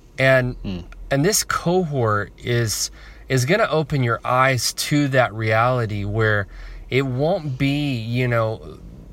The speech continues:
Speaker 1: kind of I do, I do church or I do faith outside of my personal life.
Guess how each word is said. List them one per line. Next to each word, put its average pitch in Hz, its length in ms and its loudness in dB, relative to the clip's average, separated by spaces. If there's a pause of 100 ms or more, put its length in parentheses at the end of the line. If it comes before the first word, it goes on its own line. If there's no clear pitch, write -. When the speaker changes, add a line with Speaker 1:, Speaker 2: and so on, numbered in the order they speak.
Speaker 1:
kind 160 240 2
of 147 100 0
I 131 160 4
do, 127 680 0
I 120 160 0
do 131 260 -2
church 127 400 0
or 117 80 2
I 107 80 2
do 123 300 0
faith 120 500 0
outside 110 440 0
of 107 60 -2
my 101 100 0
personal 113 460 -2
life. 101 180 0